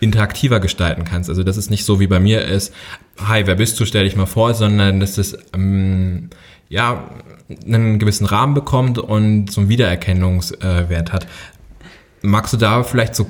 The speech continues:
grob ein bisschen was, äh, zu sagen? Oder wollen wir das noch als Überraschung für,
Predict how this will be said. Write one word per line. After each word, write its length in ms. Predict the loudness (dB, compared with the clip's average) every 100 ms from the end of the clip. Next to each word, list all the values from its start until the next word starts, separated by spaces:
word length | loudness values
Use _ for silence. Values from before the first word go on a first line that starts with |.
| -6 -6
grob 360 | 0 2 2
ein 80 | 0
bisschen 340 | 0 2 2
was, 260 | 2 0 -4
äh, 400 | -6 -2 -2 -2 -6
zu 160 | -4
sagen? 580 | -2 0 0 0 -4 -4 -12 -14 -2
Oder 500 | 2 4 2 -2 -2
wollen 160 | 0 2
wir 60 |
das 120 | 2
noch 100 | 0
als 120 | -2 0
Überraschung 500 | -2 0 0 -2 -2
für, 600 | 0 2 4 4 2